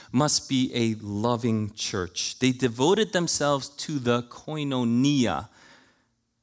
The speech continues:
which is translated the fellowship. And so even yesterday, a brother was like, "I just wanna hang, let's hang, let's have fellowship." Is that what that means? And I would say, "Yes,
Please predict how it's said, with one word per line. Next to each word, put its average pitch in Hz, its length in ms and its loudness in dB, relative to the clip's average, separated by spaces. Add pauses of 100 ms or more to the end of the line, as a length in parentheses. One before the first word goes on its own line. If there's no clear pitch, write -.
(680)
which 127 240 -2
is - 80 -6
translated 113 640 -4
the 110 80 -2
fellowship. 117 640 -6 (1080)
And 123 160 0
so 113 420 2
even 147 240 2
yesterday, 135 360 2
a 117 40 0
brother 127 240 0
was 117 200 -2
like, 110 260 -2
"I 107 60 -14
just - 160 -8
wanna 104 160 -6
hang, 113 500 -6
let's 104 220 -8
hang, 117 680 -6 (800)
let's - 200 0
have 104 160 -4
fellowship." 123 760 -4 (280)
Is 139 200 2
that 143 240 0
what 123 300 -4
that 120 180 -4
means? 107 480 -4
And 113 100 -6
I 123 60 -6
would 120 120 -6
say, 123 120 -4
"Yes, 143 420 4